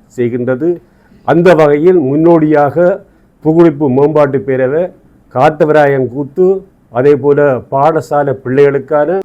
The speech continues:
கிராமிய ஆக்கம், நடனம் போன்ற போட்டிகளை நடாத்தி அதற்கான முதலிடங்களை நாங்கள் தெரிவு செய்திருக்கின்றோம். அவர்களுக்கான பரிசும் இந்த பதினெட்டாம் தேதி நடைபெறுகின்ற கல பண்பாட்டு பெருவிழாவில் வைத்து வழங்கப்படுவதோடு,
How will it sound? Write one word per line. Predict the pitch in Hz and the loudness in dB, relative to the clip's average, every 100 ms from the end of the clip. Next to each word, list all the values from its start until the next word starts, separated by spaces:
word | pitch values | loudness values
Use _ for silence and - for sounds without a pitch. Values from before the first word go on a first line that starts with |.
| _ | _
கிராமிய | 147 151 156 165 165 156 185 196 - _ 120 | 0 2 4 6 6 4 2 0 -6 _ 0
ஆக்கம், | 139 156 - 175 190 196 - - | 2 2 0 -2 -2 -4 -14 -4
நடனம் | 120 139 160 165 147 120 | -2 2 4 4 0 -2
போன்ற | 135 151 151 135 | 0 2 2 -2
போட்டிகளை | - 151 156 151 139 | -2 -2 0 -2 0
நடாத்தி | 120 127 139 131 135 180 185 | 0 0 0 -2 -4 -6 -4
அதற்கான | 131 143 131 147 147 143 127 - _ _ _ 131 | -4 -4 -2 -2 0 -2 -4 -8 _ _ _ -6
முதலிடங்களை | 151 175 156 147 147 143 143 175 - | 0 2 4 2 2 0 0 0 -2
நாங்கள் | 127 131 135 127 | -4 -2 0 -2
தெரிவு | 135 135 135 | -4 -4 -4
செய்திருக்கின்றோம். | 135 123 117 123 120 135 170 180 _ _ _ | -4 -4 -6 -8 -6 -2 -2 -4 _ _ _
அவர்களுக்கான | 120 139 170 165 139 156 151 131 | -2 2 2 2 0 0 0 -2
பரிசும் | 127 127 127 165 196 - _ _ | -2 -2 -4 -4 -6 -10 _ _
இந்த | 123 127 139 127 113 | -6 0 0 0 -2
பதினெட்டாம் | - 139 175 170 170 165 | -2 0 0 0 2 2
தேதி | 143 151 151 | 2 0 0
நடைபெறுகின்ற | 127 139 135 135 143 147 165 175 - _ _ _ _ _ _ | -2 -2 -2 -2 -2 -2 -2 -4 -6 _ _ _ _ _ _
கல | 139 147 170 | 0 2 2
பண்பாட்டு | 151 147 143 139 131 | 2 0 2 0 0
பெருவிழாவில் | 131 131 139 147 139 131 127 | -2 -2 -2 -2 0 0 0
வைத்து | 120 107 131 | -2 -2 -4
வழங்கப்படுவதோடு, | 101 117 131 143 143 139 139 147 156 180 | -4 -6 -4 -4 -4 -2 -2 -2 -2 -2